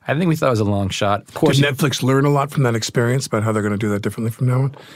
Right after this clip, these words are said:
Speaker 2: I hope so.
Speaker 1: I, you know, we have, we have yet to have a real follow-up conversation. Like,
Speaker 2: Would you like to?
Speaker 1: Yeah, and I, and I have ideas, but they also, you know, the, the game is changing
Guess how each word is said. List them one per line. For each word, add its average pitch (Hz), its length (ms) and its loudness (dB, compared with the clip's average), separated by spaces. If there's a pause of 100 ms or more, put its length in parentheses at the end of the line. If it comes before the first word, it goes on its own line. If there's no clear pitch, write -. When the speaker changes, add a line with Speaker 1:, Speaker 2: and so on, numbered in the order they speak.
(120)
Speaker 2:
I 107 80 0
hope 120 200 0
so. 85 240 -6 (220)
Speaker 1:
I, 135 240 -10 (260)
you 135 120 0
know, 131 80 2
we 139 80 4
have, 143 160 0
we 135 100 0
have 123 160 -2
yet 117 220 -2
to 107 80 -4
have 107 140 0
a 95 60 -2
real 98 360 2
follow-up 98 340 0
conversation. 101 640 0
Like, 87 140 -4 (760)
Speaker 2:
Would 104 120 0
you 107 80 2
like 104 180 0
to? 151 220 0 (800)
Speaker 1:
Yeah, 90 320 2
and 147 100 2
I, - 20 0
and 160 200 -4
I 170 40 2
have 185 180 -2
ideas, 110 520 0
but 135 180 -4
they 151 80 -2
also, 131 640 0
you 113 80 2
know, 101 300 0 (260)
the, 123 240 -2
the 131 100 2
game 151 600 2 (840)
is 113 140 2
changing 90 440 -4